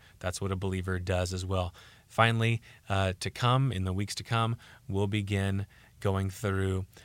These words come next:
uh, h-, how a Christian benefits the church, how a Christian functions in the local church as part of God's people. So we give our life to the Lord as we become like His Son in holiness. We give our life to the Lord as we reach the lost in evangelism, and we give our life to the Lord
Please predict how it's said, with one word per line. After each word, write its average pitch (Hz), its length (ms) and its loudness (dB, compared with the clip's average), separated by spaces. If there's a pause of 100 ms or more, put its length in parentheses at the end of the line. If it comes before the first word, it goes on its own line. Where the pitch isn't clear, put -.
(160)
uh, 90 220 -2
h-, 101 40 -4
how 98 320 2
a 104 60 2
Christian 98 560 -4
benefits 104 480 0
the - 80 -6
church, 95 300 -2
how 104 80 4
a 101 40 4
Christian 95 320 -4
functions 104 560 -2
in 104 240 0
the 101 140 2
local 95 320 -2
church - 360 -6
as 95 200 -2
part 95 160 -2
of 95 100 -4
God's 90 240 0
people. - 400 -8 (220)
So - 200 -2
we 98 140 0
give 110 220 4
our 123 80 8
life 123 220 8
to 127 80 -4
the 120 100 -2
Lord 107 400 2 (260)
as 92 140 -2
we 98 100 -2
become 98 320 -2
like 110 200 -2
His 127 120 -2
Son 101 260 -2
in 107 120 -2
holiness. 92 480 -2
We 98 80 -4
give 98 160 0
our 107 80 2
life 104 180 0
to - 80 -10
the 101 80 -4
Lord 104 380 -2 (280)
as 92 140 -4
we 92 100 -2
reach 95 260 -2
the 107 80 -2
lost 101 360 2
in 110 80 -2
evangelism, 95 720 -2
and 90 140 -6
we 90 80 -4
give 95 180 -2
our 101 100 0
life 104 200 0
to 117 120 -2
the 107 60 -4
Lord 98 320 -2